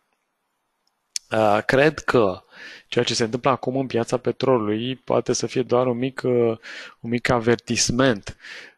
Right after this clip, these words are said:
Eh, și văd că întrebările dumneavoastră se leagă exact de tema pe care o discutăm acum. Eh,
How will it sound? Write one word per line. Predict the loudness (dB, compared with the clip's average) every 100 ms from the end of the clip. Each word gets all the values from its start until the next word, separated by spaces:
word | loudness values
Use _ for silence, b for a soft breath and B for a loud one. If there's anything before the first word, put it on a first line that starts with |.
| -10
Eh, | -4 -2 0 0 -2 -4 -6 -12 -18 -6
și | -2 0 -2 -4
văd | 0 2 2
că | 4 4 4 2 -2 -6
întrebările | -2 -2 0 2 4
dumneavoastră | 4 2 0 0
se | 0
leagă | 0 2
exact | 0 2 0 0
de | -2 -2 -4 -4
tema | -2 -2 -4 -4
pe | -8
care | -8 -4
o | -2 -2
discutăm | -2 -4 -4 -2 -2
acum. | -2 -4 -4 B B B B B
Eh, | -2 2 2